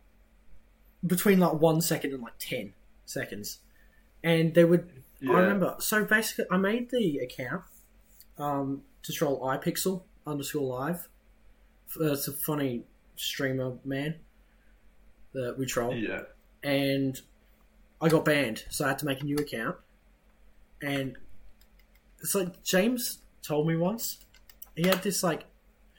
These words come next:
Speaker 1: uh, him and his friends would just troll and make a bunch of, like, accounts, uh, trolling, like, Todd Howard, the funny Bethesda man,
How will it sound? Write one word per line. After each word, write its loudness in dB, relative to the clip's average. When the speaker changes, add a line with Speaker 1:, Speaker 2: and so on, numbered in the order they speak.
Speaker 1:
uh, 0
him 2
and 6
his 4
friends -2
would -4
just -2
troll -4
and -4
make 0
a 2
bunch -2
of, -8
like, -6
accounts, -8
uh, 0
trolling, 2
like, -4
Todd -2
Howard, 0
the -10
funny -4
Bethesda -2
man, -2